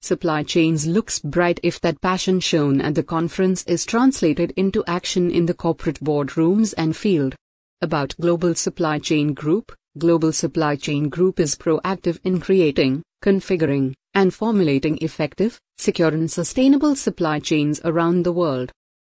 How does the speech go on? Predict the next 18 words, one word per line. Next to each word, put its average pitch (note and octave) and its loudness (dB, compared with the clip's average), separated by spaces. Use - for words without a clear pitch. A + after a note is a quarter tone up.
With F#3+ 4
a F#3+ 6
collective F3+ 2
supply D#3 -2
chain F#3+ 2
experience A3+ 0
of D#3 -2
more D#3+ 0
than D3+ 0
one F3 2
hundred D#3 0
and E3+ -2
twenty D3 -2
years, E3 0
the E3 2
senior G#3 2
team F#3+ 2
in C#3 0